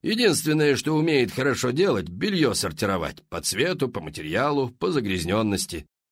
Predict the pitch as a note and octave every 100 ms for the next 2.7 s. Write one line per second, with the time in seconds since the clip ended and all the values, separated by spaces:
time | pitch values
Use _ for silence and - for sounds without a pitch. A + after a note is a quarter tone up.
0 | _ G2 A#2 C3+ C#3+ C#3+ A2 G#2+ G#2 A2
1 | G2 G2 - E2 F2+ - - - - D#3
2 | D#3 C3 C3 F3+ F3+ F#2+